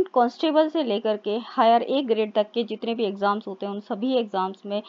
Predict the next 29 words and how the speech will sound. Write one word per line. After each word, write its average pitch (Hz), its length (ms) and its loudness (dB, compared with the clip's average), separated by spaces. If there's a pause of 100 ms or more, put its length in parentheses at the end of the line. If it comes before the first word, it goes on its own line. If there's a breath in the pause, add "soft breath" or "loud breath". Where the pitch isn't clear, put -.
(300 loud breath)
मैं 247 260 4
guarantee 214 320 0
लेती 190 260 -6
हूँ 196 100 -8
कि 202 100 -8
आपके 190 200 -6
ट्वेंटी, 262 480 -2 (260)
थर्टी 262 240 0
में 220 120 -2
से 226 140 -6
ट्वेंटी 202 300 -6
फ़ाइव 175 200 -6
questions 208 400 -10
हमारी 180 260 -6
classes 180 340 -6
से 190 140 -12
directly 175 460 -6
आएंगे। 185 320 -2 (400 soft breath)
तो 202 60 -2
आज 208 260 4
ही 294 100 2
ज्वाइन 277 220 0
करें 277 200 -2
हमारा 226 340 0
new 240 220 0
batch 247 360 -4 (220)
for 196 100 -4
general 175 320 -4
science, - 380 -12